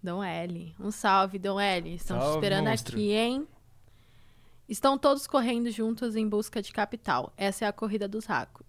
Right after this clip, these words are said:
Speaker 1: ratos. Você se enquadra nela ou não?
Speaker 2: Ixi, vou chutar, rapper.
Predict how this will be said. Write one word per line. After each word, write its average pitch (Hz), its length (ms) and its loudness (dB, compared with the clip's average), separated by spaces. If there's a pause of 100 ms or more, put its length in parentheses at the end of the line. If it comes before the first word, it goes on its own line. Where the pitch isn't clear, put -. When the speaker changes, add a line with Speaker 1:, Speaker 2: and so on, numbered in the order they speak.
Speaker 1:
ratos. - 760 -4
Você 196 260 -2
se 202 100 -8
enquadra 185 420 0
nela 240 400 -2 (140)
ou 208 180 2
não? 185 240 -4 (920)
Speaker 2:
Ixi, 113 380 -12
vou 107 140 -8
chutar, - 340 -4
rapper. 107 400 -2